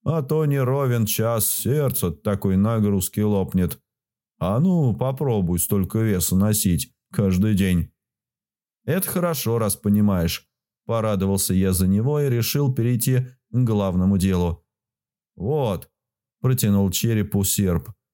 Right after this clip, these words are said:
"Это подарок деду, даже не знаю, как зовут".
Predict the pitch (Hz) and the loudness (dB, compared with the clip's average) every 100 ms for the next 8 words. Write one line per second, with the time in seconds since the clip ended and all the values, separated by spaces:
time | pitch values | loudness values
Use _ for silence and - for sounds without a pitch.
0 | _ - 110 110 107 104 - 151 151 104 | _ -6 -4 -2 -2 -2 -4 -4 -2 -2
1 | 87 85 101 107 85 82 76 82 104 101 | -2 -2 0 0 0 0 0 0 0 0
2 | 104 95 117 123 95 85 73 85 82 101 | 0 2 2 2 0 0 -2 -2 0 0
3 | 95 85 - | 0 -2 -4